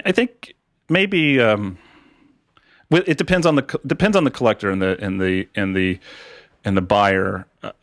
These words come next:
points probably, uh, have become a little less of a driver than, than they were a decade ago, but it's still important. A hundred points from Parker for whatever the wine is, is gonna move that wine,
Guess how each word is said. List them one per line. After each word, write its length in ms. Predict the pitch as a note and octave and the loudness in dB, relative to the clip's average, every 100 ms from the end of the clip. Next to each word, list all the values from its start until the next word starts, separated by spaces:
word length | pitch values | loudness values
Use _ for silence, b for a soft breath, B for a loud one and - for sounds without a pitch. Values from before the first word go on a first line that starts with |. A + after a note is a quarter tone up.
| - - - | -18 -16 -2
points 420 | D3 D3 - - _ _ _ _ _ - | 2 2 -2 -12 _ _ _ _ _ -18
probably, 800 | - B2+ B2+ A2+ A#2 A2 G#2 - _ _ _ _ | -2 0 0 0 0 0 0 -4 _ _ _ _
uh, 540 | G#2+ G2+ F#2+ F#2+ F#2 F#2 B B B B B B _ _ | -8 -2 0 2 0 -2 B B B B B B _ _
have 260 | - A#2 G#2 | -4 -4 -2
become 360 | A2 - A2 | -4 -2 0
a 40 | G#2 | 0
little 400 | D3+ E3+ C#3 B2+ | 0 0 0 0
less 440 | B2+ B2 - - _ _ _ _ _ _ _ | 0 -2 -8 -12 _ _ _ _ _ _ _
of 440 | A2 G#2 G2 - _ | 0 2 0 -4 _
a 80 | G#2 | -6
driver 680 | G2 G#2+ G#2 G#2 G2+ G2 - | 0 0 2 0 -2 -2 -4
than, 640 | G#2+ G2+ G2 G2 F#2+ F#2+ B B B | -6 -2 -2 -2 -4 -8 B B B
than 200 | - G#2 | -4 0
they 100 | F#2+ | 0
were 500 | F#2 G2+ G2+ G2 F#2+ - | 2 2 2 2 0 -4
a 100 | - | -6
decade 440 | F#2 G2 - G2 | -2 -2 0 -2
ago, 520 | F#2+ F#2+ F#2+ F#2 F#2 F2+ _ _ _ _ b b b b b - | 0 0 0 0 -2 -6 _ _ _ _ b b b b b -8
but 100 | B2+ | -4
it's 80 | C3 | -2
still 160 | - C3 | 0 0
important. 340 | G2 G2+ F2+ | 0 -2 -2
A 40 | G2 | -2
hundred 260 | C#3+ C#3+ | -2 -2
points 260 | - A#2+ A2+ | -2 -2 -2
from 140 | G#2 | -8
Parker 480 | - G#2 G2 G2 F#2+ | -2 -2 0 -2 -2
for 140 | - | -4
whatever 280 | G2+ A2+ A#2 | 0 2 2
the 60 | G#2 | 0
wine 240 | G2 G2 | 0 0
is, 120 | F#2+ | -2
is 100 | F#2 | -4
gonna 160 | F2+ G#2 | -2 -2
move 180 | G2 F#2+ | -2 -2
that 200 | G2 G2 | -2 0
wine, 380 | F#2+ F2+ F2 | -2 -2 -4